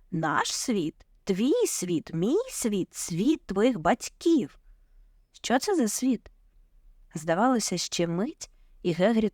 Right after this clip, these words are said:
просто вибухне. «Дурслі!» загримів він. Дядько Вернон, збліднувши, наче мрець, бурмотів якісь несенітниці. Гегрід нестямно глянув на Гаррі. «Але ж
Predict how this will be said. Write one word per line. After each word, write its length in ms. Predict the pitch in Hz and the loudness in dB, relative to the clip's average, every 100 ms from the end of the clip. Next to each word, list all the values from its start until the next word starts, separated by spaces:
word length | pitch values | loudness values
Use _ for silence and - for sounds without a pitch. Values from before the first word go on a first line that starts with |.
| - | -2
просто 580 | 165 160 170 - 170 180 - | -4 -2 -4 -4 -6 -6 -10
вибухне. 800 | 165 147 139 143 - - - - - _ _ _ - _ - _ _ _ _ _ | -6 -4 -4 -6 -12 -14 -14 -16 -20 _ _ _ -20 _ -20 _ _ _ _ _
«Дурслі!» 1500 | 349 403 480 539 554 - - 427 415 403 349 320 269 226 - - _ _ _ - | 0 2 4 2 0 -8 -2 0 2 2 4 4 4 0 -4 -16 _ _ _ -10
загримів 540 | 180 170 180 190 170 - | -8 -6 -2 -2 -4 -6
він. 120 | 165 - _ _ - - _ _ - | -8 -8 _ _ -20 -20 _ _ -10
Дядько 420 | 170 233 - - 202 | 2 2 2 -2 2
Вернон, 460 | 196 302 359 226 | 4 4 4 0
збліднувши, 800 | 175 175 185 175 196 349 - - | 0 -2 -2 0 0 -2 -4 -4
наче 400 | 165 190 247 - | 0 2 2 0
мрець, 600 | 180 175 185 311 - - 180 | 0 0 0 -2 -4 -8 -4
бурмотів 580 | 196 190 208 381 427 | -2 -2 0 -2 -2
якісь 300 | 226 - 262 | -4 -4 -4
несенітниці. 920 | 208 214 - 202 165 - - - - - - - _ - | -2 -2 -2 -2 -2 -6 -10 -10 -12 -18 -20 -20 _ -6
Гегрід 500 | 175 220 320 254 185 | 2 4 4 4 0
нестямно 520 | 175 185 - 302 320 | -2 -2 2 4 6
глянув 400 | 202 175 185 196 - | 4 0 -2 -4 -4
на 100 | 185 | -4
Гаррі. 340 | 170 156 - _ _ - - _ - - - - | -4 -10 -16 _ _ -20 -20 _ -20 -20 -20 -12
«Але 360 | - 175 170 180 | 0 0 2 0
ж 180 | - | -4